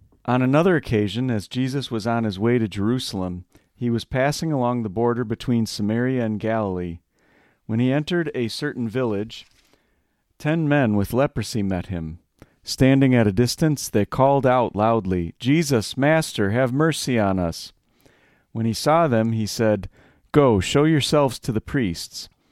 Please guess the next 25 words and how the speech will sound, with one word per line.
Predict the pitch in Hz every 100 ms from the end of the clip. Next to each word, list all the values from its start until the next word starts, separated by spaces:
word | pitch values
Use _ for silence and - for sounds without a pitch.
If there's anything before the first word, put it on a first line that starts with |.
| _ _ _ _
As | 110 95
they | 117
went | 107 113 120
away, | 151 123 104 139 120
they | 104 110
were | 113
cleansed. | - 165 151 92 80 - - _ _ _ _ _ _ _ _
One | 123 185
of | 147
them, | 104 107
when | 120 113
he | 107
saw | - 120 135
that | 127
he | 117
was | 107 101
healed, | - 180 113 95 90 _ _ _ _
turned | - 143 165 120
back, | 104 104 110 -
glorifying | - 131 151 - 156 147 117
God | 117 123 120
with | 117
a | 120
loud | 107 104 110
voice. | 92 101 85 78 -